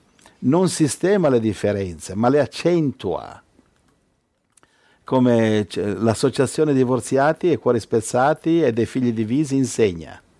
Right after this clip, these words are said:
Va bene? Che la, il matrimonio accentua i problemi. Per cui entrare in matrimonio armati, Efesini capitolo sei, spada nella mano, lo scudo nella sinistra, l'elmo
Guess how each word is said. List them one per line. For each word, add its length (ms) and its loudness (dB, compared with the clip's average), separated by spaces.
Va 100 -8
bene? 400 0
Che 160 0
la, 120 2
il 180 2
matrimonio 720 0
accentua 720 -2
i 60 2
problemi. 800 -2
Per 180 -4
cui 140 -2
entrare 360 0
in 60 0
matrimonio 880 2
armati, 1040 -2
Efesini 560 2
capitolo 480 0
sei, 360 2
spada 500 -4
nella 320 0
mano, 560 0
lo 160 -2
scudo 540 -4
nella 240 0
sinistra, 640 -6
l'elmo 880 2